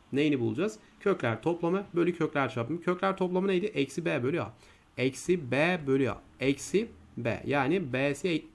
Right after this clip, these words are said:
eksi iki bin yirmi. O zaman normal eksi B'si iki bin yirmi olacak. İki bin yirmi bölü A. A kaç?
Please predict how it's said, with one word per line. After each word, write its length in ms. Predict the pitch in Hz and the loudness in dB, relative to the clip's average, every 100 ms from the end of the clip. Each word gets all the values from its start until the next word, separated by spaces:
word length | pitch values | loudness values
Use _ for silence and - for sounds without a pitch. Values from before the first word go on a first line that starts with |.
| - | -8
eksi 280 | 139 131 - | -2 -2 0
iki 200 | 180 139 | -2 0
bin 60 | 117 | 0
yirmi. 300 | 120 196 226 - - | 0 0 -4 -10 -6
O 80 | 160 | -2
zaman 240 | 139 180 196 - - - 160 | 0 0 -2 -12 -20 -8 2
normal 400 | 165 127 110 127 | 4 4 2 0
eksi 280 | 131 170 | -4 -2
B'si 400 | 131 120 117 233 - - _ | 0 0 -2 -6 -8 -20 _
iki 260 | 147 - 202 | -8 -4 0
bin 80 | 127 | 2
yirmi 240 | 107 104 | 2 0
olacak. 360 | 98 107 190 202 | -2 -2 -4 -6
İki 220 | 139 - 180 | -10 -2 2
bin 100 | 165 | 4
yirmi 320 | 165 180 135 | 4 2 2
bölü 180 | 143 208 | 2 0
A. 500 | 143 107 - 143 196 | 0 -2 -2 0 0
A 80 | |
kaç? 320 | 190 240 - | 0 -6 -8